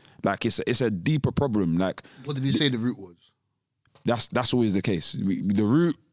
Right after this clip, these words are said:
Speaker 1: no one discussed about, uh, obviously people had ideas, like you were saying, like, "Oh,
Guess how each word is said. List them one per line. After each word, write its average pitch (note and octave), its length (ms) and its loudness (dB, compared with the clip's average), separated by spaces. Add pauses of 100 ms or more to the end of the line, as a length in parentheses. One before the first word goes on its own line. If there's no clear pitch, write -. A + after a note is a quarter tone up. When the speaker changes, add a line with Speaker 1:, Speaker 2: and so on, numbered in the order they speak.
Speaker 1:
no A#2+ 180 2
one C#3+ 220 2
discussed A#2+ 400 0
about, G#2+ 240 -2
uh, G2+ 220 0 (140)
obviously D3+ 280 0
people C3+ 220 -2
had A2+ 120 -2
ideas, G#2+ 400 0
like F2+ 140 -2
you A2 80 2
were A2+ 40 0
saying, G#2+ 200 0
like, E2+ 120 -2
"Oh, E2+ 240 -2